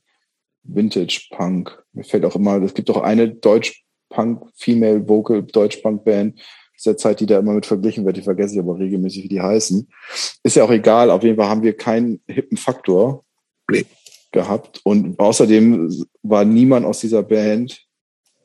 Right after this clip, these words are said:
Speaker 1: noch irgendwie Szene,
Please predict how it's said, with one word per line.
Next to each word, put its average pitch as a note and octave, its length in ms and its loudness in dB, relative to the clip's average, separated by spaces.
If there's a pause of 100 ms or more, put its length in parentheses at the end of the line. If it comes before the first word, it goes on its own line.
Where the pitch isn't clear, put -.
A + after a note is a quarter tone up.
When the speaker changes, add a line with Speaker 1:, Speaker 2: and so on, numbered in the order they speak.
(720)
Speaker 1:
noch G#2 320 -4
irgendwie A2 440 0
Szene, G#2 720 0